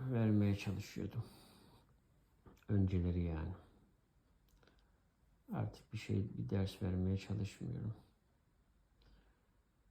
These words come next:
Çünkü biliyorum ki insanlar genelde mal, salak, akılsız,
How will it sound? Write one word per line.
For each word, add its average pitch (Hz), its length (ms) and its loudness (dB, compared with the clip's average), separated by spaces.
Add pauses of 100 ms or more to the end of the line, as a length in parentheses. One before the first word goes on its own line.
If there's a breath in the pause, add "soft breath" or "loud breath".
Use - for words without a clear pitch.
Çünkü 123 300 -6
biliyorum 107 440 4
ki - 160 -4
insanlar 92 720 0
genelde 101 540 -2
mal, 101 360 4 (1200 loud breath)
salak, - 600 -6 (1800 soft breath)
akılsız, 110 800 0